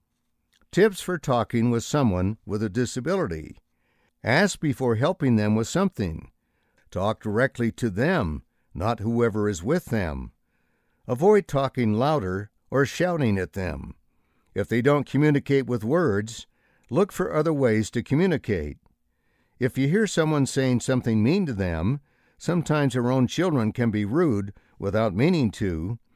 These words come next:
use it as an opportunity to model an empathetic reaction. You could say something like this to the person with a disability, "I'm sorry they said that. Some of us are still learning."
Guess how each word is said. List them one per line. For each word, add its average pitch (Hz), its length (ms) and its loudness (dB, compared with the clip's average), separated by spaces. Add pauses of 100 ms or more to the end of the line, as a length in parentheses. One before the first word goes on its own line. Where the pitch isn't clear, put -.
(280)
use 180 300 2
it 196 160 4
as 135 220 2
an 120 160 2
opportunity 139 920 0 (300)
to 127 100 0
model 120 640 0 (200)
an 113 200 -2
empathetic 139 760 -2
reaction. 110 760 -2 (760)
You 101 140 -4
could 95 180 -6
say 117 220 0
something 113 400 0
like 110 240 0
this 139 220 2
to 120 120 -2
the 101 140 -4
person 123 500 0
with 123 140 0
a 131 40 0
disability, 135 920 -4 (640)
"I'm 151 200 4
sorry 180 440 0
they 120 180 0
said 170 320 -2
that. 82 340 -2 (440)
Some 190 260 2
of 110 160 2
us 95 360 -6 (120)
are 110 160 0
still 117 340 -2
learning." 90 520 -2